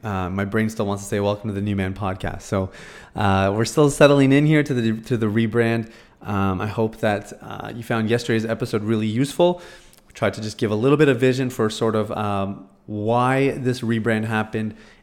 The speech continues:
and where we're going with the podcast. But rest assured, um, it's still gonna be the same great content.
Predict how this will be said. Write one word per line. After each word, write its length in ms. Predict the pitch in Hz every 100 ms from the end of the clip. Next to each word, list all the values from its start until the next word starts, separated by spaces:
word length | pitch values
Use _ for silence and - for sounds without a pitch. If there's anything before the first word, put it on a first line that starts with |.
| -
and 200 | 110 104
where 120 | 113
we're 140 | 113 113
going 240 | 104 107
with 100 | 104
the 80 | 98
podcast. 540 | - 110 110 117 107
But 160 | - 110
rest 240 | 151 170
assured, 540 | 151 - 123 117 113 113 - - _
um, 320 | 104 101 101
it's 80 | 101
still 220 | - 180
gonna 100 | 175
be 80 | 151
the 60 | 135
same 260 | - 127
great 160 | 123 117
content. 480 | 113 92 95 98